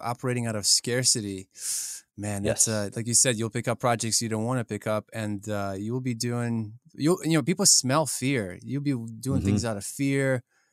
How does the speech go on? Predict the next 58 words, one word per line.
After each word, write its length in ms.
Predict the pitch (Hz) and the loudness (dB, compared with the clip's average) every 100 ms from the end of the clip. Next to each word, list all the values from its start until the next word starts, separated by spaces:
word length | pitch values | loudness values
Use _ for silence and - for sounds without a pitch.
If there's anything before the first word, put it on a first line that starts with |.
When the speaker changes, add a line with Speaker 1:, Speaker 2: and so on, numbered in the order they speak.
| _ | _
Speaker 1:
and 160 | 107 107 | -8 -6
clients, 400 | - 127 123 - | -2 0 2 0
they 100 | 120 | 0
can 120 | 113 | 0
smell 300 | - 123 123 | 0 0 -2
all 160 | 117 110 | -2 -2
that. 280 | 113 110 107 - | -2 -2 -4 -10
Like, 140 | 107 | -6
I'm 140 | 127 131 | -2 0
speaking 300 | - 120 107 | 0 -2 -4
from 160 | 101 | -6
experience. 440 | 95 - 110 98 104 | -8 -6 -4 -4 -6
I've 120 | 98 | -6
done, 160 | 110 - - | -6 -6 0
I 80 | |
was 220 | 139 135 - | 4 4 4
fired 400 | 156 165 151 123 | 4 6 6 4
once 380 | 120 123 117 | 2 2 2
and 120 | 120 117 | 2 0
I 40 | |
was 220 | 117 110 | 0 -2
forced 320 | - 143 131 | -2 0 2
into 200 | 120 101 | 2 0
freelance, 560 | 101 113 107 101 101 - - | -4 -6 -4 -2 -2 -4 -4
and, 280 | 113 107 | -4 -2
uh, 140 | 107 101 - _ _ _ - | -2 -4 -8 _ _ _ -10
it, 120 | 120 117 - - | -8 -8 -10 -10
man, 360 | 117 113 98 92 | -4 -4 -4 -6
no 220 | 101 120 135 | -2 2 4
money 320 | 127 123 120 | 4 4 2
saved 340 | - 117 107 | 2 0 -2
up, 220 | 110 104 - _ _ _ - | -2 -2 -4 _ _ _ -6
operating 420 | 120 131 127 123 | -4 0 0 0
out 100 | 117 | 0
of 100 | 110 | 2
scarcity. 680 | - 120 113 107 107 107 | 2 2 0 0 0 -2
And 140 | 123 123 | -2 -2
I 80 | 123 | 4
like 160 | 165 208 | 4 4
the 80 | 170 | 4
fact 220 | 151 135 | 4 4
that 60 | |
your 120 | 127 131 | 2 2
journey 360 | 120 147 143 | 2 4 4
has 260 | 113 107 104 | 2 2 0
all 120 | 113 | 0
these, 180 | 113 104 | -4 -6
you, 180 | 123 - | -8 -10
you've 160 | 135 | -4
been 100 | 131 | 0
able 180 | 131 127 | 2 0
to 120 | 120 117 | 0 -2
acquire 280 | - 120 | 0 0
all 140 | 113 117 | 0 -2
these 140 | 113 | -4
different 320 | 120 - 104 | -4 -4 0
skills 380 | - - 127 113 | 2 2 0 0
from 280 | - 107 98 | 0 -2 -6